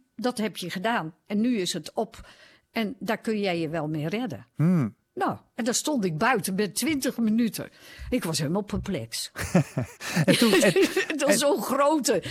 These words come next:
Speaker 1: zo, meneer Wijnberg, iedereen had het erover. En
Speaker 2: Ja,
Speaker 1: iedereen
Speaker 2: ja.
Speaker 1: lag helemaal in, in een deuk. Dat
Speaker 2: En
Speaker 1: ik
Speaker 2: toen
Speaker 1: daar
Speaker 2: wist
Speaker 1: in
Speaker 2: u ook
Speaker 1: twintig
Speaker 2: meteen weer
Speaker 1: minuten
Speaker 2: hoe u verder moest, want u redt nog
Speaker 1: Ja.
Speaker 2: steeds dieren, hè?
Speaker 1: Ja, precies. En toen dacht ik, "Ja, ik heb het, ik snap het." En ik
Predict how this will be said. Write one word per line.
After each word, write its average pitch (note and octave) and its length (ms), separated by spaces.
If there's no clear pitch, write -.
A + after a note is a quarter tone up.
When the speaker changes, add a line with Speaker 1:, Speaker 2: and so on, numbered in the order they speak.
Speaker 1:
zo, - 220
meneer A#3 400
Wijnberg, G#3+ 440
iedereen A#3+ 400
had B3 240
het B3+ 180
erover. F#3 400
En C#3 60
Speaker 2:
Ja, D#3+ 200
Speaker 1:
iedereen B3+ 360
Speaker 2:
ja. - 20
Speaker 1:
lag A3+ 180
helemaal B3 300
in, G3+ 180
in A3+ 140
een G#3 140
deuk. A#3 320
Dat F#3 160
Speaker 2:
En F3+ 60
Speaker 1:
ik D#3 60
Speaker 2:
toen G#3+ 100
Speaker 1:
daar F#3+ 100
Speaker 2:
wist E3 140
Speaker 1:
in G3+ 80
Speaker 2:
u - 40
ook A3 100
Speaker 1:
twintig F3+ 220
Speaker 2:
meteen A#2+ 180
weer A#2+ 100
Speaker 1:
minuten A#2+ 220
Speaker 2:
hoe C3 80
u - 40
verder F#3 260
moest, C#3+ 240
want A#2+ 180
u C3 120
redt A#2+ 180
nog A#2 100
Speaker 1:
Ja. G4 60
Speaker 2:
steeds F#3+ 320
dieren, C#3 400
hè? C3+ 60
Speaker 1:
Ja, A4 400
precies. E4+ 720
En C#4+ 180
toen D4+ 180
dacht D4 260
ik, B3+ 120
"Ja, D#4+ 540
ik - 160
heb C#4 160
het, - 200
ik - 160
snap D#4+ 360
het." - 340
En G#3+ 180
ik F#3+ 140